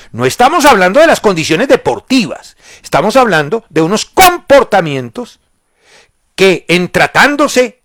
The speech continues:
de gente de selección elegible, que son disque ídolos,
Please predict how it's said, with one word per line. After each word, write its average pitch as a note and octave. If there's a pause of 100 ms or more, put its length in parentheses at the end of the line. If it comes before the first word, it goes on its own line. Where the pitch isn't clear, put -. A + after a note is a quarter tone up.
(640)
de A#2
gente B3
de A3
selección F#3
elegible, G3 (380)
que D3
son G3
disque G#3
ídolos, G3